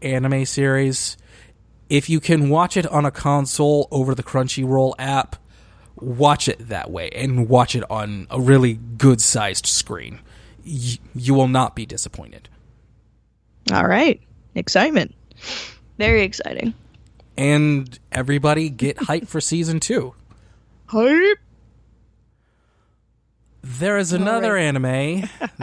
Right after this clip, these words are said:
Speaker 1: that people are not necessarily hype about right now, Jack.
Speaker 2: <laughs>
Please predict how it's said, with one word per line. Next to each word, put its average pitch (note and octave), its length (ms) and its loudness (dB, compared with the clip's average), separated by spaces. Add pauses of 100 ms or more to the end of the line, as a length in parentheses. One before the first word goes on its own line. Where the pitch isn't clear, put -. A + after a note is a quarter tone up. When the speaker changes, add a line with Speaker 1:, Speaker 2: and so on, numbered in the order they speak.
Speaker 1:
that C#3+ 360 -2
people F#3 340 -2
are F3 120 2
not B3+ 400 0
necessarily E4+ 1000 0
hype F#4+ 340 -2
about D3 320 2
right B2+ 360 0
now, B2 600 0 (280)
Jack. - 380 0
Speaker 2:
<laughs> G#4 80 0